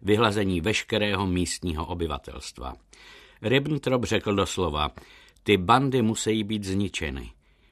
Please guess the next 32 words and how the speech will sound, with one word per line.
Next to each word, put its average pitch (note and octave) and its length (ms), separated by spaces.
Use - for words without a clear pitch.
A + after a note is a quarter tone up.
Muži, A2+ 460
ženy G#2 280
i G#2 180
děti, F2+ 300
protože F#2 440
jejich F#2+ 480
existence A2 720
ohrožuje B2 520
životy A#2 380
německých A2+ 760
a F2+ 60
italských G#2+ 760
mužů, A#2 500
žen G2+ 400
a F#2+ 100
dětí.“ D2+ 520
Totéž C#3+ 400
podle G2+ 340
Ribbentropa A#2+ 640
platilo A2 400
o G#2+ 180
Židech, D2+ 500
jichž F2 340
desítky A2 540
tisíc A2 480
našli F#2 340
útočiště G#2 640
v - 100
italské F#2+ 580
zóně G2 360
ve F#2+ 100
Francii, F#2+ 600